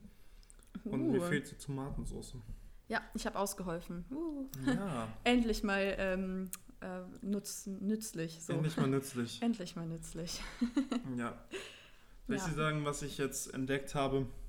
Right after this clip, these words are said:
Speaker 2: Was?
Speaker 1: Äh, es ist ein, ein TikTok-Account, also
Speaker 2: Was? Wir sollen noch nicht mal über TikTok-Accounts
Speaker 1: Ich
Speaker 2: reden.
Speaker 1: will
Speaker 2: Okay,
Speaker 1: über,
Speaker 2: doch, wir
Speaker 1: ich
Speaker 2: dürfen
Speaker 1: will
Speaker 2: über ihn
Speaker 1: aber
Speaker 2: reden, aber du darfst mir kein TikTok
Speaker 1: Ich
Speaker 2: zeigen.
Speaker 1: will, ja, ich zeig keinen, ich zeig keinen, aber ich will über ihn reden, weil es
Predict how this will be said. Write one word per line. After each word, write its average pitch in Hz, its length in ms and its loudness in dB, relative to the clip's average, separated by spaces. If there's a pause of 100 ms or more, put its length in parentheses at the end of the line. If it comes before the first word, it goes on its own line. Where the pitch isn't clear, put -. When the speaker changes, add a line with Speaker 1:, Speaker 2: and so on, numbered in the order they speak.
(120)
Speaker 2:
Was? 131 360 2
Speaker 1:
Äh, 123 40 -2 (1080)
es - 160 -8
ist - 340 -4 (460)
ein, 139 260 0
ein 135 180 0
TikTok-Account, 127 560 -2
also 135 300 2 (960)
Speaker 2:
Was? 240 320 6
Wir 220 80 2
sollen 226 200 8
noch 233 100 10
nicht 220 180 4
mal 202 200 2
über 202 220 2
TikTok-Accounts 196 680 -2
Speaker 1:
Ich 190 80 0
Speaker 2:
reden. 180 100 4
Speaker 1:
will 185 80 12
Speaker 2:
Okay, 175 160 12
Speaker 1:
über, - 80 10
Speaker 2:
doch, 233 160 10
wir - 40 4
Speaker 1:
ich - 60 6
Speaker 2:
dürfen 156 160 12
Speaker 1:
will 214 140 12
Speaker 2:
über 240 120 10
ihn - 60 12
Speaker 1:
aber 220 220 12
Speaker 2:
reden, 247 320 10
aber 220 220 4
du 214 80 0
darfst 220 220 4
mir 226 60 0
kein 226 160 0
TikTok 220 260 -4
Speaker 1:
Ich - 140 -8
Speaker 2:
zeigen. 170 180 0
Speaker 1:
will, 170 200 10
ja, 139 200 6
ich 131 120 2
zeig 131 260 2
keinen, 117 200 -2
ich - 80 -2
zeig 127 240 4
keinen, 127 120 4
aber 120 120 2
ich 123 120 0
will 151 140 8
über 139 160 8
ihn 135 100 4
reden, 135 280 4
weil 131 160 6
es - 340 2